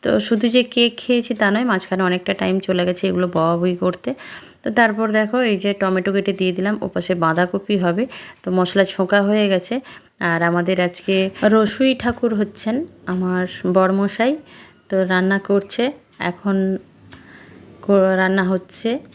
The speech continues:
গ্যাস ওভেনে, তারপর উনুন ধরানো হবে এপাশে। আমাদের হাত খালি এখনও হয়নি, তাই উনুনটা ধরানো হয়নি।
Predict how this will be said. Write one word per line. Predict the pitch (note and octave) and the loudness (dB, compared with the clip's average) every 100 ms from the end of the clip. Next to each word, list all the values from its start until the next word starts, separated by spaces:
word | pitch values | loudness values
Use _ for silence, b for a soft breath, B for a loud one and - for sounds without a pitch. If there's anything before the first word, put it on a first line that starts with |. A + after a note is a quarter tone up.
| - | -12
গ্যাস | F#3+ F3 F#3 F3+ - | -8 0 0 0 0
ওভেনে, | G3 F#3+ G#3+ C4 | 0 2 2 2
তারপর | F#3 E3 D#3+ F3 F3 | 2 2 0 -2 0
উনুন | G3+ G3 G3 | 0 2 0
ধরানো | F3 F#3 F3+ F#3 | 0 0 0 0
হবে | F3+ E3+ F#3 | 0 0 0
এপাশে। | F3+ F3+ F3 A#3+ - B B B B - | 0 -2 -2 -8 -8 B B B B -6
আমাদের | F#3 F#3 F#3 | 0 2 2
হাত | E3 F3+ F3+ | 2 0 0
খালি | - G3 G3 | 0 4 4
এখনও | F3+ G3 G3 | 2 0 0
হয়নি, | F3+ F3 F#3+ | 2 0 0
তাই | F#3 F#3 | 0 2
উনুনটা | F3+ F3+ F#3 F#3 | 2 0 0 0
ধরানো | F3+ F3 F3 F#3 | 0 2 2 2
হয়নি। | F#3 E3+ E3 G#3+ | 0 0 -2 -4